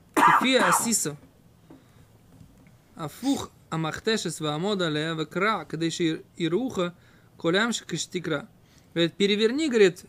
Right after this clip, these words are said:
эту штуку, на которую молотят, и встань на пьедестал и порви одежду, да? Чтобы все видели, что нужно рвать. Так.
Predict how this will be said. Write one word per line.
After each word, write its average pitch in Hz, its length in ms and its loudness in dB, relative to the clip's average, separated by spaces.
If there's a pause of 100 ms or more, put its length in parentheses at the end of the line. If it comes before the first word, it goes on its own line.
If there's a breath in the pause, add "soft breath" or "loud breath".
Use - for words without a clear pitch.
эту 143 440 -4 (840 soft breath)
штуку, 208 500 -2 (140)
на 160 100 -6
которую 156 320 -4
молотят, 156 440 -4
и - 20 -6
встань 247 340 -2
на 226 80 -2
пьедестал 196 520 -2
и 220 40 2
порви 214 320 2
одежду, 190 460 2
да? 180 200 -4 (640 soft breath)
Чтобы 190 220 4
все 262 260 2
видели, 277 320 2
что 190 140 -8
нужно 190 240 -6
рвать. 147 280 -10 (1400)
Так. 202 280 -6